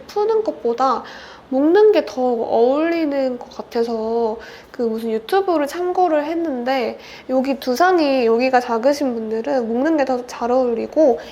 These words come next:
이마가 좁으신 분들이 머리를 푼 것보다 묶는 게 더 잘 어울린다고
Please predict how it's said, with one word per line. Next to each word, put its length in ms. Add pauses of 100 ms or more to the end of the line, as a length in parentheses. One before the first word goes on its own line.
이마가 440
좁으신 540
분들이 720
머리를 800 (520)
푼 180
것보다 520
묶는 400
게 100
더 100
잘 260
어울린다고 1120